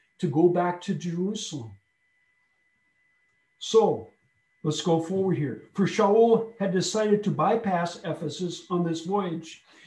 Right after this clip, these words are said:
in order to avoid losing time in the province of Asia."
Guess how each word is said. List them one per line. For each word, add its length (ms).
in 120
order 300
to 180
avoid 380
losing 400
time 420
in 100
the 100
province 580
of 220
Asia." 540